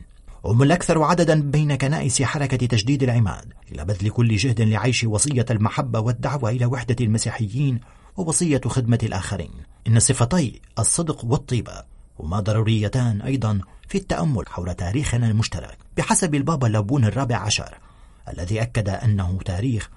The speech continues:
يتضمن جروحا وروايات مؤلمة تؤثر على العلاقات والتصورات الكاثوليكية المينونية حتى يومنا هذا. من المهم إن تنقية الذاكرة وإعادة القراءة المشتركة للتاريخ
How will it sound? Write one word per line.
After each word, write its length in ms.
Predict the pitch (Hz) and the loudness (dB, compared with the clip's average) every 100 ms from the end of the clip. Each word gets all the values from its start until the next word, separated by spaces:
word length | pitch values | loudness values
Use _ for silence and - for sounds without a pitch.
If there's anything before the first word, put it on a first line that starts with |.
| - - | -20 -10
يتضمن 500 | 156 165 202 165 139 | -4 0 2 4 2
جروحا 480 | 117 120 165 - 110 | 2 0 -2 -2 -2
وروايات 640 | 104 110 107 110 110 147 127 | 0 0 -2 -2 -2 -2 -2
مؤلمة 460 | 98 - 113 90 - - - - - | 0 0 -4 -6 -12 -18 -20 -20 -6
تؤثر 420 | 220 196 - 123 | -2 0 0 0
على 180 | 104 120 | 2 0
العلاقات 640 | 98 110 98 101 127 123 107 | 0 0 -2 -2 -4 -4 -4
والتصورات 840 | 101 - 95 107 98 101 127 110 | -4 -4 -4 -2 -2 -2 -2 -4
الكاثوليكية 880 | 95 98 - 95 95 127 117 92 101 | -6 -6 -6 -6 -6 -4 -4 -6 -2
المينونية 800 | 156 139 127 117 117 113 98 80 - - - - - | -2 2 2 4 4 4 2 -2 -8 -18 -20 -20 -14
حتى 360 | - 101 95 92 | -8 -6 -4 -2
يومنا 540 | 131 123 113 98 101 | 0 2 2 2 0
هذا. 280 | - - - - | -4 -10 -14 0
من 140 | 196 | 4
المهم 360 | 214 202 180 98 - - - | 6 6 6 4 -2 -16 0
إن 280 | 151 131 110 | 2 4 2
تنقية 380 | 165 180 151 135 | 2 2 0 2
الذاكرة 600 | 135 113 104 - 85 120 98 | 2 2 0 -2 -10 -8 -4
وإعادة 540 | 117 107 113 123 117 113 | -2 0 0 0 0 -2
القراءة 560 | 95 107 113 - 117 117 | -2 -2 0 -2 -2 0
المشتركة 600 | 104 104 - 107 87 - | 2 0 -2 -4 -4 -8
للتاريخ 640 | 80 - 92 107 131 92 | -10 -6 -4 -2 -4 -6